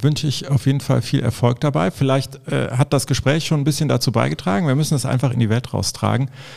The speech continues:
Ähm, Aufgaben und Herausforderungen gibt's genug. Und, ähm, freue mich, wenn, wenn's erfolgreich ist und wenn wir dann vielleicht einfach, äh, irgendwann noch mal sprechen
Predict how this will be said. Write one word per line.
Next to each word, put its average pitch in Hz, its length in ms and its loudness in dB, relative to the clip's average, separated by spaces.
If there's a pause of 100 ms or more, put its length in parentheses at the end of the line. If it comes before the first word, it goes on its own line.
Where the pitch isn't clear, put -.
(260)
Ähm, 117 420 2 (200)
Aufgaben 151 640 0 (300)
und 139 220 0
Herausforderungen 123 560 0
gibt's - 200 -4
genug. 135 500 -2 (420)
Und, 120 500 -2
ähm, 120 380 0 (720)
freue 139 180 2
mich, 131 240 -2
wenn, 127 400 2
wenn's 127 320 2
erfolgreich 151 520 0
ist - 160 -4
und 147 120 0
wenn 135 100 2
wir 127 80 4
dann 147 180 2
vielleicht 147 400 0
einfach, 143 380 -2
äh, 135 240 0
irgendwann 135 380 2
noch 131 140 0
mal 151 160 2
sprechen 143 520 0